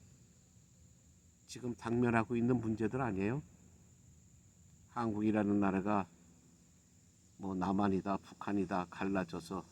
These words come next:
이념 때문에, 그 많은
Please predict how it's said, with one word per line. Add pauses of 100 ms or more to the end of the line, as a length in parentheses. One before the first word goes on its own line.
이념
때문에, (3500)
그
많은